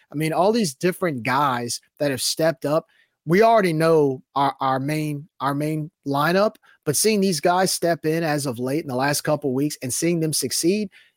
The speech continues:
that is so big. That's so big because, like you said, Josh, that, like, someone like Clay Wargo who went in for, for Julian, some of the, some of our starters can get a break. They can get a break, and you know the guys behind them can, can step up and, and, and, and get it done. So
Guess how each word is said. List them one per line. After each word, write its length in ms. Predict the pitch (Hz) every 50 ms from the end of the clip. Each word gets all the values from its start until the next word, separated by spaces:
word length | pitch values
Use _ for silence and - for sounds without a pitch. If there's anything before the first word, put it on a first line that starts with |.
| _ _ -
that 200 | 180 180 180 165
is 100 | 143 -
so 360 | - - - - 165 156 147
big. 340 | 120 131 123 113 104 - - _ _ _
That's 220 | - 156 160 -
so 200 | - - 175 170
big 220 | 147 127 143 135 120
because, 300 | 143 143 143 170 147 147
like 160 | 160 156 147
you 60 | 156
said, 220 | - - 151 131 113
Josh, 340 | 107 127 123 123 - - -
that, 280 | 113 143 151 160 - _ -
like, 180 | 139 139 131 _ _
someone 300 | - - 185 180 180 175
like 140 | 170 160 -
Clay 180 | - - 180 170
Wargo 360 | 151 151 160 160 147 151 143
who 140 | 131 131 143
went 200 | 143 147 143 147
in 160 | 147 143 123
for, 220 | - 147 131 123
for 140 | - - 135
Julian, 380 | 117 131 175 196 170 123 104 101 - - - _ _ _ _ _ -
some 180 | - - 302
of 60 | 320 302
the, 80 | 285
some 160 | - - 302
of 60 | 330 320
our 100 | 269 226
starters 340 | - - 311 320 285 226
can 100 | - 214
get 120 | 202 220 190
a 20 |
break. 380 | 147 165 220 233 139 95 - - _ _ _ _ _ _ _ _ -
They 100 | 208 196
can 80 | 220
get 100 | 220 262
a 60 | 240
break, 320 | 170 156 220 247 254 - 214
and 100 | 196 190
you 160 | 233 269 269
know 420 | 247 262 277 277 262 226 180 170 _ _ _ _ -
the 60 | 170
guys 260 | 170 202 208 233 190
behind 340 | - 190 170 208 233 226 196
them 100 | 180 160
can, 180 | - 180 160 143
can 160 | - 165 143
step 300 | - - 180 180 170 -
up 160 | 175 175 -
and, 120 | 156 139 143 -
and, 160 | 151 143 147 -
and, 240 | 147 143 139 135 127 _ _ _ _ _
and 140 | - 143 131
get 140 | 143 160 147
it 100 | 139 131
done. 240 | 151 151 135 127 123
So 300 | - - 151 151 139